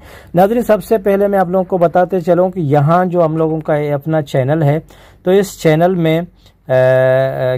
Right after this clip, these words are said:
क्या बताएं कि, अ, पहले उसका स्टेप टू में एरर आया था और, अ, यहाँ आप लोग देखते, अ,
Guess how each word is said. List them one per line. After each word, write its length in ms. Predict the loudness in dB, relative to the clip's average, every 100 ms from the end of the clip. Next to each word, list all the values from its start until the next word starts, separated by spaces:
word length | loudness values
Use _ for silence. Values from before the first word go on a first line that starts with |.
| -2
क्या 160 | -2 0
बताएं 460 | 0 -2 -2 -4
कि, 300 | -6 -4 -4
अ, 80 | -4 -4 -2 0 0 -4 0
पहले 280 | 0 2 0
उसका 480 | 0 0 2 2 0
स्टेप 280 | -6 -6 -6 -2
टू 140 | -2
में 160 | -2 -2
एरर 340 | 0 0 0
आया 260 | 2 0 0
था 280 | -2 -4 -6 _ -20 _ _
और, 600 | -2 0 2 2 2 -2 -8 -4
अ, 60 | 0 2 0
यहाँ 420 | -2 -2 -2 -2 0
आप 180 | 0 0
लोग 180 | -2
देखते, 480 | -2 -4 -4 -6 -6
अ, 420 | -6 -6 -6 -6